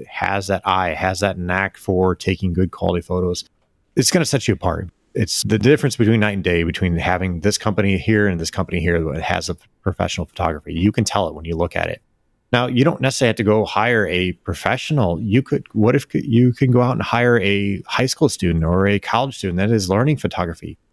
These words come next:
That might be a little bit lower price item that you can do, but it's gonna be better than your phone. It's gonna be better than your cheapo camera that you have at home. Having something like that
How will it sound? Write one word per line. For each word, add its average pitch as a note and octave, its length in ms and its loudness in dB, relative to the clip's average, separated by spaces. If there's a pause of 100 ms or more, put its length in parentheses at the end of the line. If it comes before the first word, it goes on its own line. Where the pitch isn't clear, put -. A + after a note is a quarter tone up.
(140)
That G2+ 100 0
might B2+ 180 0
be B2 80 2
a A#2 60 6
little A2+ 140 2
bit G#2+ 160 2
lower G#2 320 2
price C3 320 -2
item G2 160 0
that F#2 100 -4
you F2 80 -6
can F2+ 140 -4
do, C#3+ 200 6
but F#2 140 0
it's F#2 100 -4
gonna G#2+ 120 2
be F2+ 80 2
better G2 280 0
than G#2+ 140 2
your A2 140 2
phone. E2 280 -2
It's E2 140 -4
gonna F2+ 140 -2
be F#2 100 2
better F#2+ 260 2
than G2 200 2
your F#2+ 340 2
cheapo F#2+ 640 0 (280)
camera G#2+ 380 0
that F2+ 140 -2
you E2+ 80 -4
have A#2+ 300 -2
at F#2+ 60 -6
home. G#2 380 0 (320)
Having A2+ 400 -4
something A#2 280 0
like G2+ 200 0
that A2+ 320 -2